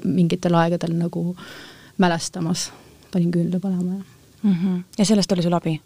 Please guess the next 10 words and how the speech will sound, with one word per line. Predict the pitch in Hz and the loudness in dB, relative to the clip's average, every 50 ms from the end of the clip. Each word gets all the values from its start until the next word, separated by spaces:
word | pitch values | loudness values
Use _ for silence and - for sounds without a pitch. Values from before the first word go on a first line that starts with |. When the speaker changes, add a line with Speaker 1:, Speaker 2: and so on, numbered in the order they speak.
| _ _ _ _ - | _ _ _ _ -2
Speaker 1:
Jaa, | 226 180 156 175 147 - | 0 0 0 0 0 2
minul | 208 185 185 170 170 | 4 4 4 2 0
oli | 170 175 180 180 | -2 -2 -2 0
küll, | 180 185 180 180 180 | 0 0 -2 0 0
jah. | 180 180 180 - - _ - - - | -2 -4 -6 -10 -20 _ -14 -8 -6
Et, | 202 175 | -2 -2
Speaker 2:
Mhm. | 190 175 165 175 180 180 175 165 - - - - - - - - - - | -2 -2 -2 -2 -4 -4 -4 -6 -10 -16 -20 -20 -20 -20 -20 -12 -8 -8
Speaker 1:
et | 214 - - - | -8 -6 -6 -6
seal, | - - 202 190 190 190 185 185 | -4 -2 0 0 2 2 2 2
jah. | 185 190 190 | 2 2 2